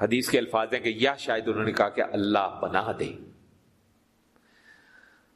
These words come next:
تو فرمایا کہ میں نے رسول اللہ صلی اللہ علیہ وسلم کو فرماتے سنا کہ جو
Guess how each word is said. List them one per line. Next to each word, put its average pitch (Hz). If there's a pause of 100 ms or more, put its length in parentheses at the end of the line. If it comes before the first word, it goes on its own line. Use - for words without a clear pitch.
(260)
تو 113
فرمایا 120 (600)
کہ 117
میں 107
نے 123
رسول 113
اللہ 107
صلی 110
اللہ 101
علیہ 95
وسلم 92 (140)
کو 73
فرماتے 82
سنا 175 (300)
کہ 147
جو 120